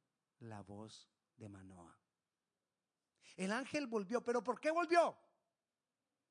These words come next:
Porque Manoah le pidió a Dios. Él deseaba más de Dios. Él no se conformó con lo que ya tenía de Dios,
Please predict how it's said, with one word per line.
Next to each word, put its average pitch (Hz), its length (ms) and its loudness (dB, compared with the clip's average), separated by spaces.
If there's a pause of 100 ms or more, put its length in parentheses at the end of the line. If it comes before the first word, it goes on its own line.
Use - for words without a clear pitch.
(880)
Porque 127 320 -8
Manoah 113 560 -10
le 104 140 -16
pidió 98 400 -16
a 90 60 -20
Dios. - 480 -20 (3250)
Él 170 140 -2
deseaba 131 800 -6 (640)
más 110 300 -16
de 107 120 -18
Dios. 90 440 -20 (1400)
Él 208 160 0
no 180 80 0
se 180 180 -2
conformó 156 800 -2
con 143 160 -2
lo 135 100 -4
que 139 120 -8
ya 135 120 -4
tenía 139 400 -8
de 127 120 -8
Dios, 135 220 -10